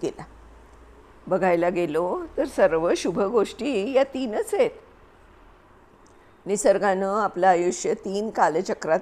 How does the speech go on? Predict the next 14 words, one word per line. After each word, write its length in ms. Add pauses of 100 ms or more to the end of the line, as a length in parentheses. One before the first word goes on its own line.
विभागलंय, 520 (720)
बालपण, 600 (280)
तरुणपण, 600 (200)
म्हातारपण. 540 (960)
मानवी 420
शरीराचे 680
मुख्य 380
भाग 240
तीन, 420 (560)
डोके, 580 (460)
शिर, 480 (800)
धड 320 (460)
आणि 120
हातपाय. 460